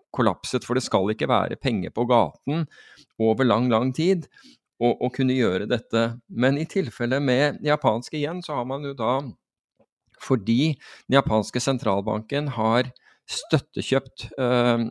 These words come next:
sine obligasjoner og rett og slett ikke latt renten stige, det er jo det landet som har slitt mest av alle land, tror jeg, med å få, med å få opp inflasjonen. Og nå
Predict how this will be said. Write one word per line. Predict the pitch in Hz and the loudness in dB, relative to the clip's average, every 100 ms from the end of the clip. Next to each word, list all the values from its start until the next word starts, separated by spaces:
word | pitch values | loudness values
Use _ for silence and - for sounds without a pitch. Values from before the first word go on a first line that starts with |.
| - 120 | -4 -2
sine | 151 120 | 2 2
obligasjoner | 101 98 110 131 110 104 143 | 2 0 0 0 0 0 0
og | 120 | 0
rett | 98 117 | -2 -4
og | 113 | -4
slett | 120 113 | -4 -4
ikke | 131 117 | -2 0
latt | 110 - - | -2 -6 -4
renten | 117 82 120 | -4 -4 -8
stige, | - 135 92 147 240 240 _ _ _ _ - | -2 0 0 0 0 -2 _ _ _ _ 4
det | 135 | 6
er | |
jo | 131 | 6
det | 131 | 6
landet | 113 95 113 | 6 4 2
som | 123 127 | 0 0
har | - | 0
slitt | 117 - | -4 -2
mest | 104 107 - - | -2 -2 -4 0
av | 120 117 | 2 4
alle | 104 98 | 4 2
land, | 110 127 123 | 2 2 2
tror | 127 143 | 4 4
jeg, | 160 | 4
med | 131 | 4
å | 117 | 2
få, | 113 110 104 113 110 - - | 2 2 4 4 0 -4 -8
med | - 113 113 | -2 2 2
å | - | 4
få | 127 92 | 4 4
opp | 107 | 2
inflasjonen. | 104 - 117 113 110 196 220 - _ _ _ _ _ _ _ _ _ _ - | -4 -2 0 2 2 0 -2 -6 _ _ _ _ _ _ _ _ _ _ 2
Og | 139 | 4
nå | 127 | 8